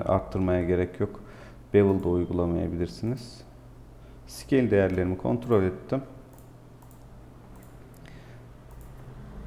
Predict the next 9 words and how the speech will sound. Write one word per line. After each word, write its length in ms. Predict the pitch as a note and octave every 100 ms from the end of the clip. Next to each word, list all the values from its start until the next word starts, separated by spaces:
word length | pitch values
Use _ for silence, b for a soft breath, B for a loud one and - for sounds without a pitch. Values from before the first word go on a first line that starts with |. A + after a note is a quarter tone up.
| - - - - - - -
Sıfır 380 | - - A#2+
nokta 300 | A2 G#2 G2
beşlik 460 | G#2 G#2 - - -
bir 160 | A2+ - -
bevel 360 | A2 A#2 G#2 F2+
uyguladım 460 | F2 E2+ E2+ E2 D#2+
arkadaşlar 640 | F2 - E2 - F2 F2
buna. 180 | A2+ B2+
Ctrl 560 | - A2+ - G2+ G2+